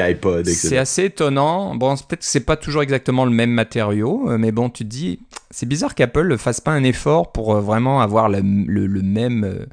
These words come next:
Speaker 2: la même couleur exactement sur tous leurs appareils. Donc, je suis un peu étonné.
Speaker 1: Euh, le processus d'ano-, d'ano-,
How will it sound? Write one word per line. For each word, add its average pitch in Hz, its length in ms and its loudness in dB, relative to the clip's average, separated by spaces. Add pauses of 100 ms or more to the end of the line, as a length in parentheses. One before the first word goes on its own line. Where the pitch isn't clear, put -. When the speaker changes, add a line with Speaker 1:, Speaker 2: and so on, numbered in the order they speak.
(520)
Speaker 2:
la 95 120 -2
même 123 200 4
couleur 117 500 2
exactement 104 760 -2
sur - 220 -12
tous - 120 -10
leurs 101 220 -4
appareils. 98 420 -4
Donc, 107 140 -6
je - 60 -14
suis 101 80 -4
un 113 80 -2
peu 151 160 -2
étonné. 95 240 0
Speaker 1:
Euh, 101 100 4
le - 120 -8 (160)
processus 123 460 2
d'ano-, 107 480 2
d'ano-, 107 260 0